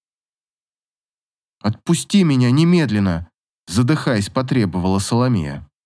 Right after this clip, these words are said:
«Что ты себе позволяешь?» «Я позволяю?» Елагин и правда выглядел ошалевшим. «Разве это я разлёгся там в воде практически голым перед этим оборзевшим америкосом?»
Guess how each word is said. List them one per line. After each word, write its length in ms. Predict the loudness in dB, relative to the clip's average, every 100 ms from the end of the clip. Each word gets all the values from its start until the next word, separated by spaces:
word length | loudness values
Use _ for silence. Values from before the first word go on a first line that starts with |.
| _ -10
«Что 560 | -10 -10 _ 0 0
ты 120 | 2 0
себе 240 | 0 -2
позволяешь?» 800 | 0 -2 0 0 0 -2 -4 -8 _ _ _ _ _ _ _
«Я 360 | -8 -2 0 0
позволяю?» 880 | -2 -2 -2 -4 -2 -2 -2 -6 _ _ _ _ _
Елагин 540 | -2 0 2 0 0 0
и 60 |
правда 440 | 0 0 0 0 -2
выглядел 720 | 0 0 0 0 -2 -4 -12 -6
ошалевшим. 800 | -4 0 0 -2 -4 -8 -10 -14 _ _ _ _ _ _ _ -6
«Разве 440 | -2 0 2 0
это 120 | 2
я 240 | 2 2 0
разлёгся 540 | 0 0 0 0 -2
там 260 | -2 -2 0
в 40 |
воде 280 | 0 0 0
практически 640 | 0 -4 -2 0 0 0
голым 520 | 0 0 0 -2 -6 -14 -4
перед 220 | 0 2
этим 480 | 0 0 0 -2 -6 -4
оборзевшим 600 | 0 0 0 -2 0 0
америкосом?» 720 | 2 0 -2 -4 -4 -10